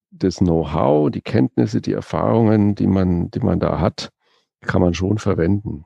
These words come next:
oder kann man dann eben in andere Bereiche bringen. Dafür gibt's ja auch erfolgreiche Beispiele.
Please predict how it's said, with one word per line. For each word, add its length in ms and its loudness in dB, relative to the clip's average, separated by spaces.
oder 160 -6
kann 160 -6
man 100 0
dann 160 2
eben 220 0
in 120 0
andere 280 0
Bereiche 480 -2
bringen. 360 2
Dafür 220 0
gibt's 220 0
ja 100 4
auch 320 -6
erfolgreiche 600 -2
Beispiele. 580 -8